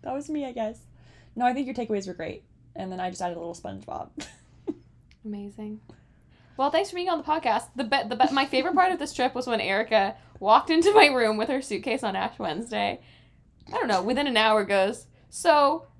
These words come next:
Speaker 2: what are we gonna podcast about?" <laughs> 'Cause she knew the rent for staying in my room would be
Speaker 1: Yes.
Speaker 2: that she would have to do this. And we were just having so much fun that it is, it's happening now in the final hour, in the eleventh hour.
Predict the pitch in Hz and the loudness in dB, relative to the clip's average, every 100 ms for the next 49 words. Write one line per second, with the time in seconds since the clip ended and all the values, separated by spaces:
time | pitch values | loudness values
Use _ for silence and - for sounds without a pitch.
0 | _ _ _ 285 453 427 427 427 427 466 | _ _ _ 0 2 4 2 4 6 6
1 | 453 240 262 277 226 165 190 403 - 370 | 8 6 6 2 4 6 6 4 2 0
2 | - 403 453 - 392 - - 415 - - | 0 0 0 -2 -4 -6 2 2 2 -2
3 | 370 - 339 - - 453 330 339 320 311 | -2 0 0 -2 -10 -2 4 4 2 0
4 | 285 240 226 247 233 269 254 214 220 214 | 0 2 4 2 2 -6 -4 0 0 0
5 | 196 196 190 196 180 - - - - - | -2 -4 -2 -4 -2 -4 -6 -18 -20 -20
6 | - _ 208 196 196 190 175 170 165 180 | -20 _ -4 -2 0 -2 -2 -2 -4 -6
7 | 175 175 170 - 170 170 170 185 175 170 | -6 -4 -4 -4 -4 -4 -6 -4 -6 -8
8 | - _ - 214 220 214 220 208 247 220 | -16 _ -12 -6 -6 -4 -2 -2 -2 -4
9 | 233 247 269 262 - - - 214 220 - | -4 -4 -4 -2 -4 -6 -6 -8 -8 -14
10 | - 208 254 208 220 214 240 190 196 208 | -14 -6 -6 -4 -6 -4 -4 -4 -6 -6
11 | 196 196 196 - - 220 233 220 214 220 | -4 -4 -2 -2 -4 -6 2 2 2 -6
12 | 78 87 | -6 -8